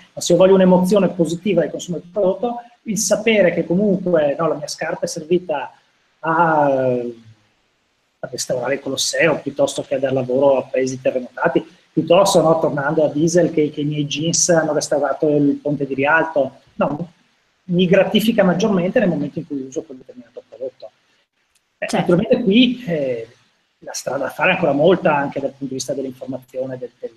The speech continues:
Speaker 1: consumatore, della trasparenza. Eh, lì tra l'altro Confindustria Veneta aveva fatto negli anni scorsi, eh, un'iniziativa molto interessante che non so se, se ti è capitato di intercettare.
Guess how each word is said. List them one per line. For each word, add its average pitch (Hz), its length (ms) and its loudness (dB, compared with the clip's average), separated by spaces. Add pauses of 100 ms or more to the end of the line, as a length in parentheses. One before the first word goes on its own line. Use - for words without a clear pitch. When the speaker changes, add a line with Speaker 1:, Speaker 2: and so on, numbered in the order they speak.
(140)
Speaker 1:
consumatore, 127 760 -14
della 120 200 -10
trasparenza. - 840 -10 (580)
Eh, 135 680 -4
lì 160 120 0
tra 170 120 6
l'altro 160 480 4
Confindustria 165 560 -2
Veneta 180 300 2
aveva 156 180 4
fatto - 300 -4
negli 143 160 -2
anni 143 160 -2
scorsi, 156 760 -2 (1000)
eh, 117 580 -4 (420)
un'iniziativa 147 500 0
molto 151 240 4
interessante 160 640 2
che 160 80 0
non 139 120 -2
so 147 160 -4
se, 131 360 -2 (220)
se - 240 -2
ti - 80 2
è 160 60 2
capitato 170 400 4
di 151 100 2
intercettare. 156 880 -2